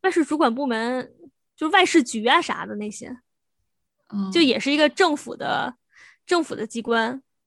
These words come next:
Speaker 2: 哎，那像，比如说像文章，他有，他有可能，比如说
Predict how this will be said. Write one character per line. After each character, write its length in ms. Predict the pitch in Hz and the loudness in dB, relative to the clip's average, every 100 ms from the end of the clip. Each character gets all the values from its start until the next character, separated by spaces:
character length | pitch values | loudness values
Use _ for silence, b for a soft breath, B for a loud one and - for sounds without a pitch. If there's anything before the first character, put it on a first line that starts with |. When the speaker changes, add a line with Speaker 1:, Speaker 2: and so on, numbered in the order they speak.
| _ _ _ _ b b b b - | _ _ _ _ b b b b -14
Speaker 2:
哎， 140 | 233 | -8
那 160 | 269 294 | 0 2
像， 400 | 294 302 262 214 135 - _ _ _ _ _ _ _ _ _ _ _ - | 4 2 2 0 -6 -18 _ _ _ _ _ _ _ _ _ _ _ -8
比 100 | 226 | -2
如 100 | 208 | 0
说 140 | 254 | 2
像 180 | 285 277 | 2 0
文 120 | 233 | 0
章， 180 | 233 233 | -4 -4
他 220 | 262 277 | -2 2
有， 260 | 262 214 196 | 2 0 -4
他 180 | 247 | 0
有 140 | 247 233 | 2 2
可 160 | 233 | 0
能， 640 | 202 175 185 185 196 208 - _ _ _ - | -4 -6 -10 -8 -8 -8 -14 _ _ _ -20
比 60 | |
如 120 | - | -16
说 600 | 202 - 190 190 185 196 | -12 -6 -6 -6 -8 -14